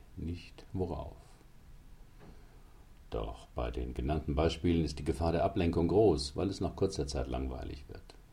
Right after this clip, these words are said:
Besser ist es für die meisten Menschen, den Atem zu beobachten. Wenn Sie einatmen, spüren Sie den Luftzug in Ihrer Nase, dann in Ihrem Hals.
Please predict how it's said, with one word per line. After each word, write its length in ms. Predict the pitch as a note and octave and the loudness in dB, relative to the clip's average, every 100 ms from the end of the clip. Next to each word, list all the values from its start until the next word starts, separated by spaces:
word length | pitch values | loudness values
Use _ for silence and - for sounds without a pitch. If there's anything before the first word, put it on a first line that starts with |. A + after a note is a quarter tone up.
| - - | -12 -2
Besser 280 | G2 - | 0 2
ist 340 | G#2 - - - - - - - - | -2 -6 -12 -20 -20 -20 -20 -20 -14
es 140 | - - | -10 -6
für 100 | B1+ | 0
die 80 | C#2 | 4
meisten 380 | E2 F#2 - | 4 4 4
Menschen, 480 | E2 D#2 D2+ D#2 D2 - | 4 2 0 -4 -4 -4
den 120 | F#2 - | -4 -2
Atem 420 | A2+ - B1+ - | -2 -2 -4 -4
zu 140 | - | -6
beobachten. 680 | - - - - - - - - - - - - - - - - - - - - - - - - C#2 | -6 -6 -8 -12 -12 -12 -12 -14 -20 -20 -20 -20 -20 -20 -20 -20 -20 -20 -20 -20 -20 -20 -20 -16 -10
Wenn 260 | A1 G1+ G1+ | -8 -6 -6
Sie 160 | G#1 | -4
einatmen, 760 | A#1 C2 A#1 C2 C2+ C#2 C#2 C2+ - - - | -2 0 2 0 0 -2 -2 -2 -6 -16 -14
spüren 460 | - - C2+ C#2+ | -14 -4 0 2
Sie 80 | C#2+ | 2
den 160 | C#2+ C#2+ | 2 0
Luftzug 580 | E2+ - - F2 E2+ | -2 -2 -2 0 -2
in 100 | E2 | -4
Ihrer 200 | E2+ F2 | -4 -2
Nase, 420 | F#2 D#2+ - - - - - - - | -2 -2 -6 -8 -12 -12 -20 -20 -6
dann 160 | B1+ C#2 | -2 0
in 100 | D2+ | 2
Ihrem 280 | D#2+ D#2+ E2+ | 0 0 -2
Hals. 560 | F2 - - - - | -6 -8 -10 -12 -12